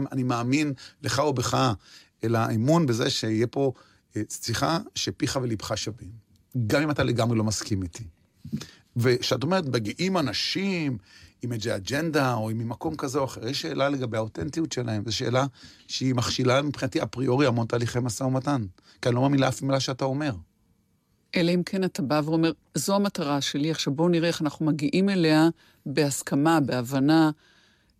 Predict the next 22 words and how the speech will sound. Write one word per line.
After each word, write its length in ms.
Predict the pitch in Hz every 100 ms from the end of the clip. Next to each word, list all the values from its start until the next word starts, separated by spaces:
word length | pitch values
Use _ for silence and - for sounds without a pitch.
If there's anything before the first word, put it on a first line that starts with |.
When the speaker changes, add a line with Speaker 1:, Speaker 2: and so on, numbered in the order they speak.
| - -
Speaker 1:
כן. 100 | 185
Speaker 2:
יציג 320 | 160 - 247
כל 160 | 202 180
אחד 200 | - 175
את 120 | 175
Speaker 1:
נשמע, 280 | 110 127 147
Speaker 2:
מטרותיו. 280 | 127 127 123
Speaker 1:
נשמע 280 | 107 - 117
משפט 340 | 110 110 -
מאוד 160 | 110 107
ישראלי, 500 | - 107 107 98 95
"זאת 200 | 117 123
המטרה 460 | 113 104 104 113
שלי, 260 | - 127 160
עכשיו 200 | - 123
בואו 100 | 120
נראה 100 | 120
איך 100 | 110
אנחנו 180 | 117 123
מגיעים 360 | 110 110 104
אליה." 260 | 101 90
Speaker 2:
Hmm. 40 | 85